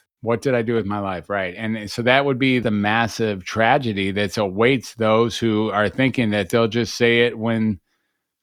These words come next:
you know, if and when the time is right. Well, what I have is that the time is right.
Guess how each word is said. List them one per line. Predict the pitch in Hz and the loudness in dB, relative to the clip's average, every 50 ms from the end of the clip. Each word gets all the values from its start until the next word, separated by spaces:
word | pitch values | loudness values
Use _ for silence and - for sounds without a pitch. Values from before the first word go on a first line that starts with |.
| _ - | _ -4
you | 123 123 | -2 0
know, | 113 104 107 104 - _ - | 0 0 -2 -4 -6 _ -2
if | - 127 - | -2 0 0
and | 143 131 127 | 0 0 0
when | 131 131 131 | 0 -2 -4
the | 127 | -6
time | - - - - 143 175 190 175 131 | -6 -10 -14 -12 -8 -8 -6 -6 -6
is | 107 87 80 | -6 -8 -8
right. | 90 85 80 80 76 - _ - | -8 -8 -8 -8 -12 -14 _ -6
Well, | 107 110 113 110 113 110 101 - _ | -4 0 0 2 0 0 -2 -6 _
what | - 110 117 117 | -6 -2 0 2
I | 123 147 165 | 4 4 4
have | 143 131 120 107 107 104 101 | 2 2 2 2 0 0 -2
is | 107 107 98 90 | -4 -4 -4 -2
that | 107 107 104 104 104 - _ _ _ _ _ - | -2 0 0 -2 -2 -6 _ _ _ _ _ -6
the | 113 104 | -4 -4
time | - 107 131 160 160 156 139 | -2 -2 0 2 2 2 4
is | 127 127 147 139 - | 4 4 2 2 4
right. | 117 101 82 76 76 - | 2 2 2 0 -6 -10